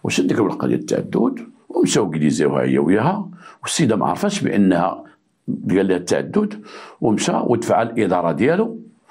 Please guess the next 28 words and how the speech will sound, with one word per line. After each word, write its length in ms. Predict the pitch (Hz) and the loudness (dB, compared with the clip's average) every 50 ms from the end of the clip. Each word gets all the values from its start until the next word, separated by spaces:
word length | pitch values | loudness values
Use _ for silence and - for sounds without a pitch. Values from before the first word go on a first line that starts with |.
| - - - | -14 -6 -2
والإدارة 440 | - - - 160 147 123 147 135 131 | -2 0 2 2 2 2 2 2 2
ديالو 580 | 110 110 120 120 113 113 110 98 - - - - - _ _ _ _ - | 2 2 2 2 4 2 2 2 0 -6 -14 -18 -20 _ _ _ _ -4
تشوف 320 | 113 104 - - 98 - | -4 -2 0 -2 -2 -2
القضية 340 | - - 95 87 85 80 65 | -2 -2 0 2 2 2 2
عادية 380 | 95 123 117 110 143 160 170 | 2 2 2 2 2 2 2
بأنه 320 | 156 120 - - 117 113 95 | 2 2 2 2 4 4 4
عنده 180 | 107 107 - | 2 2 2
حق 200 | - 131 - - | 0 -2 -2 -2
يتزوج 240 | 107 98 98 107 101 | -2 2 4 4 4
جوج 220 | 95 104 101 - 71 | 4 4 2 4 2
عيالات، 400 | 104 147 185 214 247 240 - - - - - - - - - - - - - | 2 4 4 4 2 0 -2 -8 -12 -14 -20 -20 -20 -20 -20 -20 -16 -6 -4
وعطاتو 340 | - 117 - 185 170 165 147 | -4 -2 -2 -2 0 0 -2
الترخيص 520 | - - 131 110 - 214 262 226 - 208 | -2 0 -2 0 2 2 2 4 4 2
وتزوج 840 | - - - - - 104 - - - - - - - - - - - - - _ _ _ - - | 2 2 0 0 -2 -2 -2 -4 -8 -10 -12 -14 -14 -14 -16 -18 -20 -20 -20 _ _ _ -18 -12
الأخرى. 400 | - - - 80 73 - - - _ _ _ _ _ _ _ _ _ _ - - - - | -10 -6 -4 -4 -4 -4 -6 -14 _ _ _ _ _ _ _ _ _ _ -20 -12 -2 -2
تزوج 420 | 117 101 104 143 139 123 95 - | -2 2 2 4 4 4 2 2
بها 420 | 117 123 139 185 208 214 - - - - - - - | 2 2 2 2 0 0 -4 -10 -16 -18 -16 -6 -2
ودار 300 | - 107 - 139 120 104 | 0 2 2 2 2 2
بها 320 | 104 95 87 78 67 69 | 2 2 2 2 2 0
عرس، 540 | - - - - - - - - - - _ _ _ - - - - | 0 -2 -4 -8 -8 -10 -10 -12 -16 -20 _ _ _ -20 -18 -8 -2
بلا 200 | 95 127 160 - | 0 2 2 2
خبر 300 | - 110 110 104 80 71 | 2 2 0 0 0 0
هذيك، 440 | 76 67 - - - - - - _ _ _ - - 98 | -2 -2 -2 -4 -10 -12 -18 -20 _ _ _ -8 -8 -4
تزوج 300 | 95 107 104 87 - - | 0 0 2 2 2 2
بها 140 | 113 107 | 0 0
ودار 220 | 87 80 - 80 76 | 0 0 -2 -2 -4
بها 320 | 78 82 - - - - | -4 -8 -8 -8 -8 -10
عرس. 400 | - - - - - - - _ | -10 -10 -12 -16 -18 -18 -20 _